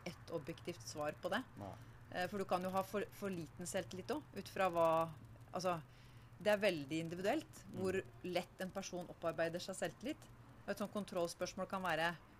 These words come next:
Speaker 1: hvor mange ganger trenger du å gjøre en ting før du opplever at du har god selvtillit? Så la oss si du skal lære deg, eh, markløft.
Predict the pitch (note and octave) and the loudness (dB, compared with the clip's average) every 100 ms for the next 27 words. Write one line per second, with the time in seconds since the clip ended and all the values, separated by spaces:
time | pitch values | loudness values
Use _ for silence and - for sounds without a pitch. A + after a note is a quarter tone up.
0 | - C#4 C#4 C4 G#3 G#3+ F3 G3+ G#3 F3 | -4 0 4 4 4 4 4 0 -2 -2
1 | F3+ F#3+ F3 F#3+ G3+ E3+ C#3+ D3 F3 G3+ | -2 -2 -2 0 0 0 -2 -4 -2 -4
2 | - - - - - G3+ F#3+ F3+ E3 - | -6 -18 -18 -18 -8 0 2 2 0 2
3 | E3 D#3+ E3 F3+ D#3+ D#3 E3+ C3+ A#2+ D3+ | 2 2 2 0 0 -2 -2 -2 -2 -4
4 | - - - - - - - - - - | -6 -18 -16 -16 -16 -16 -16 -18 -18 -18
5 | - - - - A3+ A3 A3+ - F#3+ G3 | -18 -18 -16 -4 6 8 8 4 -2 -2
6 | - G#3 F3+ C#3+ D3 E3+ E3 E3 E3 E3 | 2 8 8 8 6 6 8 8 6 4
7 | - - - - E3+ D#3+ F#3 - - D3 | 0 -14 -10 -2 0 2 0 -2 -2 -6
8 | - - | -6 -12